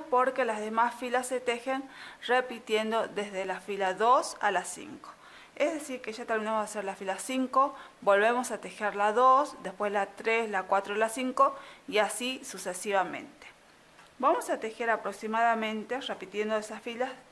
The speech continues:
desde acá, midiendo desde acá, entre treinta a treinta y un centímetros de largo.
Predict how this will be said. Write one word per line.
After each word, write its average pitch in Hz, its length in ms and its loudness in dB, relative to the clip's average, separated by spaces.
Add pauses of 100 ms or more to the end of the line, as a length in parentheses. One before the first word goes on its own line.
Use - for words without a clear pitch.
(160)
desde 202 300 -8
acá, 208 340 2
midiendo 208 440 -2
desde 220 180 -4
acá, 220 280 0 (520)
entre 247 640 4 (340)
treinta 240 680 4 (340)
a 226 360 6
treinta 208 360 -2
y 202 100 -4
un 226 80 -6
centímetros 202 720 -6
de 202 140 -4
largo. - 400 2